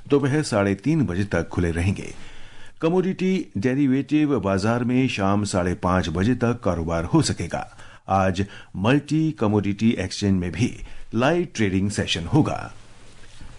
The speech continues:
भारत का विदेशी मुद्रा भंडार चौबीस जनवरी को समाप्त सप्ताह में पांच अरब सत्तावन करोड़ डॉलर बढ़कर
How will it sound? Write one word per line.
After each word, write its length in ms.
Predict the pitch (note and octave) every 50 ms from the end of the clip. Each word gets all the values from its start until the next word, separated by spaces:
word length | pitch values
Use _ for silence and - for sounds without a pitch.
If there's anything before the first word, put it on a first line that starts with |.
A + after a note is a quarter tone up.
| - - - - - - - - - - - F#2
भारत 480 | F#2+ F#2 G#2 G2 A2+ F3 G3 G3 G3 -
का 160 | G3 G3 G3
विदेशी 560 | F#3+ D#3+ G#2+ A2 A#2 A2 D3 D#3+ D#3 - F#3
मुद्रा 340 | F3+ D3 B2 B2 A#2+ C3+ C3+
भंडार 440 | A#2 G2+ G2 G#2+ G#2 A2+ B2 C#3 D3
चौबीस 440 | C#3+ - A2+ G#2+ G#2+ C3 B2 F#2 F#2+
जनवरी 360 | F#2 F#2+ F#2 F#2+ G2+ B2 C3+
को 140 | - G#2+ F#2+
समाप्त 420 | - G#2 G2 G2 G2+ G#2 - G#2
सप्ताह 420 | G2+ - F#2+ - - - E2+ A2 A2+
में 260 | A2 A2 A2+ A#2+ A#2+
पांच 520 | - - - G2+ G#2+ A#2+ C#3 D#3 D3 -
अरब 520 | B2+ - A#2+ A2 G#2+ G#2+ A2+ G#2+ A2+ G#2+ G2+
सत्तावन 680 | - G#2 F2+ - - - G2 G#2 G#2 A2 B2 B2+ B2
करोड़ 440 | A2 - G2 F#2 F#2 G2 G2+ G2 E2
डॉलर 280 | F2 F2 F2+ F#2+ F2+
बढ़कर 480 | D#2+ F2+ F#2+ C3 - - D2+ - -